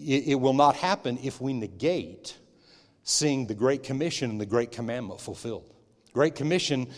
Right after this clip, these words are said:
uh, of seeing people disciples and the Great Commandment about loving your neighbor as you love yourself. Those two things right there in itself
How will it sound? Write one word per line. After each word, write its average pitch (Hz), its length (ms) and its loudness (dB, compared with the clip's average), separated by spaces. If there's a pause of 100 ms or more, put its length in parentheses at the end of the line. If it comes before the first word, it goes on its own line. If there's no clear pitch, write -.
(300)
uh, 135 220 6
of 113 140 -2
seeing 160 360 2
people 160 320 -2
disciples 120 640 2
and 113 100 -2
the 107 60 -4
Great 131 260 4
Commandment 135 460 2
about 107 240 4
loving 123 480 4
your 113 120 0
neighbor 120 320 2
as 101 140 0
you 117 80 -2
love 117 180 -2
yourself. - 800 0
Those 165 320 6
two 185 260 0
things 135 440 0
right 135 280 4
there 160 240 0
in 107 120 -2
itself 113 680 0